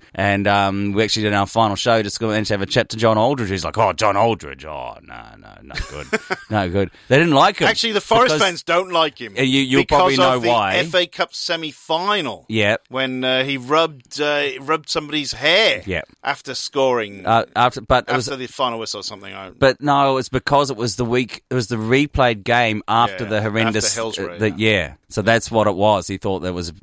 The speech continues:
Speaker 1: pretty poor gesture, and it, yeah,
Speaker 2: Yeah.
Speaker 1: yeah, 'cause I knew nothing about this
Speaker 2: Yeah,
Speaker 1: or
Speaker 2: yeah.
Speaker 1: whatsoever. But yeah, yeah, no, he knocked that one on the head pretty quick.
Speaker 2: Yeah.
Speaker 1: On, on what, what told me that story. But all these things I'm learning, Beef, you see.
Speaker 2: <laughs> Yes.
Speaker 1: Well, well, some people might not know what this is about,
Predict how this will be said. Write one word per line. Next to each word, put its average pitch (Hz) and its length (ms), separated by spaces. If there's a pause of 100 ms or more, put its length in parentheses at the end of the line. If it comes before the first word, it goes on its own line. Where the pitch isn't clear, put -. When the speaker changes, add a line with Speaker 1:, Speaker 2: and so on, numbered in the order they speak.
Speaker 1:
pretty 92 220
poor 90 280
gesture, 87 540
and 80 140
it, 82 200
yeah, 107 220
Speaker 2:
Yeah. 92 260
Speaker 1:
yeah, 78 60
'cause 87 160
I 101 80
knew 76 140
nothing 67 280
about 69 280
this 78 140
Speaker 2:
Yeah, 117 80
Speaker 1:
or 104 120
Speaker 2:
yeah. 82 100
Speaker 1:
whatsoever. 92 460 (220)
But 101 220
yeah, 98 360
yeah, 90 200
no, 85 220
he 85 120
knocked 85 200
that 90 140
one 85 120
on 73 100
the 73 60
head 73 180
pretty 71 200
quick. 90 220 (140)
Speaker 2:
Yeah. 170 180
Speaker 1:
On, 92 140
on 90 300
what, 85 120
what 87 180
told 95 180
me 92 80
that 92 140
story. 107 300 (200)
But 170 140
all 190 160
these 170 280
things 180 240
I'm 180 180
learning, 180 400
Beef, 180 360
you 143 80
see. 175 300
Speaker 2:
<laughs> - 40 (520)
Yes. 226 520 (100)
Speaker 1:
Well, 131 180
well, 160 220
some 196 220
people 165 140
might 135 220
not 110 180
know 120 260
what 82 160
this 85 180
is 80 140
about, 73 300